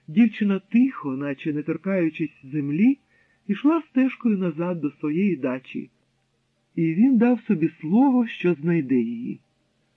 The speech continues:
Чому він так і не знайшов її,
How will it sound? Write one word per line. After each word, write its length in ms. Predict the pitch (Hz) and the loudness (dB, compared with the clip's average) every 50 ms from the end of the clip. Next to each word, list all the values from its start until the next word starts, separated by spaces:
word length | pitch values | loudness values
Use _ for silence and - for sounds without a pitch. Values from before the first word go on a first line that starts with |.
| _ _ _ _ _ _ | _ _ _ _ _ _
Чому 340 | - - 220 247 277 302 262 | 0 2 4 6 8 8 8
він 180 | 220 196 170 | 6 6 4
так 220 | - 185 185 - 180 | 2 0 0 2 0
і 60 | 151 | 0
не 120 | 147 143 | 0 -2
знайшов 560 | 127 135 131 127 120 - - 185 220 254 240 | -4 -4 -4 -6 -6 -2 2 4 4 4 6
її, 400 | 220 226 220 196 202 196 196 196 | 4 4 4 4 2 0 -2 -4